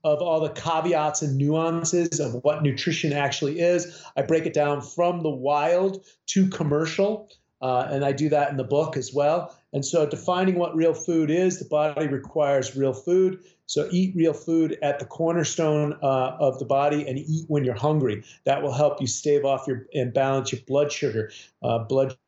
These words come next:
sugar, insulin is directly related to the primary hormonal pathway.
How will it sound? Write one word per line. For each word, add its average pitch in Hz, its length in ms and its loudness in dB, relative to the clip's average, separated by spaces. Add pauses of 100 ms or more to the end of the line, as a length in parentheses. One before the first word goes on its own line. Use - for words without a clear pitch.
(200)
sugar, 139 320 0
insulin 135 580 0
is 117 160 -2
directly 131 520 0 (460)
related 123 460 2 (280)
to 135 280 0 (200)
the 120 440 0
primary 127 680 0
hormonal 123 500 0
pathway. 135 440 -2